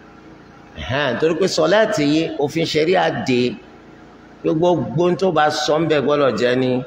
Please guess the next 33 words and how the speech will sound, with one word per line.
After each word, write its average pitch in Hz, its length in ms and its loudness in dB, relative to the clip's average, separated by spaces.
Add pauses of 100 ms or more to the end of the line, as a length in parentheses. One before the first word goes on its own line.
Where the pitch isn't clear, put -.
(280)
èdè 107 240 0
Lárúbáwá. 107 580 2 (3250)
Torí 156 180 2
ẹ 180 80 4
kí 185 120 -2
á 190 140 2
ló 190 160 2
lé 175 260 0
nu 175 160 0
kọ 170 160 0
pé - 180 0
èdè 160 180 2
Lárúbáwá, 156 540 0 (120)
kò - 140 0
sí 196 140 0
nǹkan 165 240 2
tó 170 120 4
lé 156 200 4
ń 160 100 2
bẹ̀ 156 140 2
náà. 117 140 -4 (1120)
Because 160 340 0
eléyìí 180 300 2
ní 170 120 2
í 160 40 0
ṣe 156 160 -2
pẹ̀lú 139 320 2 (160)
ayé 160 320 2
àtàlùkìyámà 131 960 0
rẹ̀. 92 120 -6 (1200)
Àwọn 160 280 0
èdè 151 360 2
míì 175 360 0